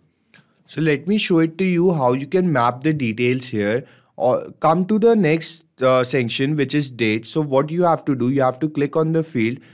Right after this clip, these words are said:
A scroll down will appear in front of you. Now, if you'll click on the scroll down, you can see all of the, uh, details, all of the details of our customer, which has been captured above here in Pabbly Connect,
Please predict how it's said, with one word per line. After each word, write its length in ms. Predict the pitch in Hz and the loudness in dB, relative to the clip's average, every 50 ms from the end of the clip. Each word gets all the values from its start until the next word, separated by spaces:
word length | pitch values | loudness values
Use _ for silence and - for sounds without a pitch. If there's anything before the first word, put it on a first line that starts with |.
| _ _ _ | _ _ _
A 120 | 147 160 | -2 -2
scroll 440 | 156 - - 143 147 135 135 135 143 | -2 -2 -2 2 4 4 4 4 4
down 260 | 147 170 180 190 196 | 4 4 2 2 2
will 140 | 202 202 196 147 | 2 0 0 0
appear 360 | 143 127 127 139 143 151 156 | 0 -2 -2 -2 -2 0 0
in 120 | 156 156 156 | 0 -2 -4
front 320 | - 147 127 120 110 117 | -2 -2 -2 -2 0 -2
of 200 | 110 107 110 - | -2 -2 -2 -4
you. 240 | 104 110 127 143 - - _ _ _ | -4 -4 -4 -4 -8 -14 _ _ _
Now, 160 | 135 139 151 | -2 0 0
if 160 | 160 160 160 190 | 0 0 0 0
you'll 160 | 202 208 214 | 0 0 0
click 260 | 196 - 180 180 180 | -2 -2 -4 -2 0
on 120 | 208 208 | 0 0
the 100 | 208 214 | 0 -2
scroll 320 | 202 - - 170 147 139 139 | -4 -4 0 0 2 2 2
down, 180 | 139 156 170 | 0 -2 -2
you 120 | 165 160 156 | -2 -4 -4
can 160 | 175 185 190 | -4 -6 -6
see 340 | - - - 170 170 180 175 | -6 -6 -6 -6 -4 -4 -4
all 340 | - - 135 135 143 156 170 | -2 0 2 2 4 4 2
of 220 | 180 175 170 165 | 0 0 -2 -4
the, 320 | 180 185 190 185 185 180 185 - _ _ _ | -2 0 0 0 0 -2 -4 -10 _ _ _
uh, 200 | - 110 117 120 | -2 0 0 0
details, 640 | 127 127 135 127 123 123 131 120 123 135 151 147 - | 0 -2 -2 -4 -2 0 0 0 0 0 -2 -4 -2
all 220 | 143 131 135 147 | 0 0 0 0
of 120 | 143 147 | 0 -2
the 80 | 156 156 | -4 -4
details 440 | 147 123 117 107 127 127 131 127 - | -4 -4 -4 -4 -2 -4 -4 -2 -4
of 180 | 131 123 127 | -4 -4 -2
our 120 | 139 139 139 | -2 -2 -2
customer, 600 | - 131 117 110 107 - - 113 110 117 120 127 | 0 0 0 0 0 -4 -8 -6 -4 -4 -4 -2
which 220 | 127 131 123 120 | -2 -4 -4 -4
has 240 | 131 123 123 123 117 | -2 -2 -2 -2 -2
been 220 | 127 139 143 147 | -4 -8 -8 -6
captured 480 | 147 139 117 107 95 - - 131 131 - | -2 0 0 0 0 -2 -4 -6 -6 -4
above 380 | - 113 110 107 123 127 123 120 | -6 -6 -4 -2 -2 -2 -2 -2
here 200 | 120 117 117 117 | -2 -2 -2 -2
in 160 | 123 127 131 | -4 -6 -8
Pabbly 440 | 127 - 117 101 98 98 110 120 120 | -4 0 0 0 0 0 -4 -6 -4
Connect, 360 | - 107 98 101 110 120 - | -4 -4 -4 -4 -6 -8 -8